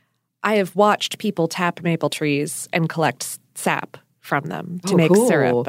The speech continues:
Speaker 1: Uh, like, one of my cousin's weddings, the favors were bottles of maple syrup that they had bottled, that they had made and bottled themselves.
Speaker 2: Oh, that's so cool.
Speaker 1: Uh,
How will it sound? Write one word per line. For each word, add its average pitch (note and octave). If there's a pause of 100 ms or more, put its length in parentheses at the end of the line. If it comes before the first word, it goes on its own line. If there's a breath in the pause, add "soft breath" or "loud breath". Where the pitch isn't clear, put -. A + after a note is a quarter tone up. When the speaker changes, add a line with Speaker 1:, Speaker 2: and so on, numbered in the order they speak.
Speaker 1:
Uh, E3
like, F3
one F#3
of -
my F3+
cousin's F3
weddings, E3+
the E3+
favors D#3+
were E3 (380)
bottles D#3+
of D3+
maple E3
syrup D3+
that D#3+
they D3+
had D3
bottled, D3
that -
they D3+
had D3
made D3+
and D3
bottled C#3+
themselves. - (440 soft breath)
Speaker 2:
Oh, F4+
that's F#4
so F#4+
cool. E4+
Speaker 1:
Uh, E3+